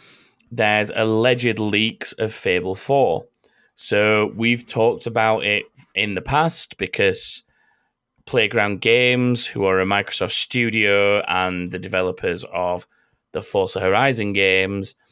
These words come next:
have been fairly well known to be working on some sort of open world R P G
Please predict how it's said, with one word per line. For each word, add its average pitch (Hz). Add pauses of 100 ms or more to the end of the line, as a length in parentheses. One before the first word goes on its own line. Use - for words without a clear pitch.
(840)
have 95 (720)
been 104 (140)
fairly 165
well 110
known 104
to -
be 101
working 98
on 95 (340)
some 104
sort 98
of 95
open 107
world 98
R 98
P 104
G 95